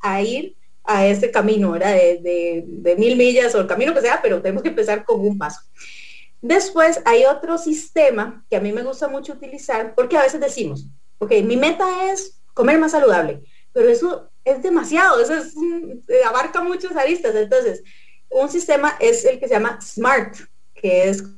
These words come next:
como inteli-, ¿verdad? El, eh, significa inteligente en inglés, entonces lo, se dividen con sus siglas. Entonces, smart, la S es específico, entonces la meta tiene que ser específica.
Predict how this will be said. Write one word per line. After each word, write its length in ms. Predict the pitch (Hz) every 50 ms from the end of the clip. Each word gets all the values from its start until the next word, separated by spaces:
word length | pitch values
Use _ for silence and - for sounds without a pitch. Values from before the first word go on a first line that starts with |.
| - -
como 260 | - 240 233 220 190
inteli-, 420 | 202 202 196 208 202 185 175 190 -
¿verdad? 380 | - 185 170 185 202 220 220 202
El, 260 | 180 165 160 156 -
eh, 300 | - 165 170 - - 151 -
significa 500 | - 170 175 170 190 190 196 214 214 214
inteligente 500 | 208 202 220 220 220 220 214 214 226 226
en 60 | 240
inglés, 280 | 254 262 269 233 - -
entonces 380 | 220 - 220 220 214 202 196
lo, 460 | 190 185 180 175 180 175 180 190 - - -
se 140 | - 185 180
dividen 560 | 175 180 180 185 190 196 214 226 220 - -
con 200 | - 214 190 180
sus 180 | - 202 196
siglas. 420 | - 294 277 202 185 185 208 - - - - - - - - - - - -
Entonces, 460 | 220 214 202 196 208 180 - - -
smart, 320 | - 220 240 262 311 -
la 140 | 494 - 196
S 280 | 214 247 285 330 - 427 466 480 - - - - - - - - -
es 260 | 226 233 233 - -
específico, 800 | - 202 196 - - 208 202 196 294 269 262 - 196 - - 165
entonces 280 | 165 196 226 214 196 202
la 100 | 190 185
meta 340 | 202 233 262 269 - 349 339
tiene 160 | 320 320 311
que 40 | 311
ser 140 | - 285 294
específica. 840 | 311 - - - 190 160 - - 254 214 - 139 135 - - -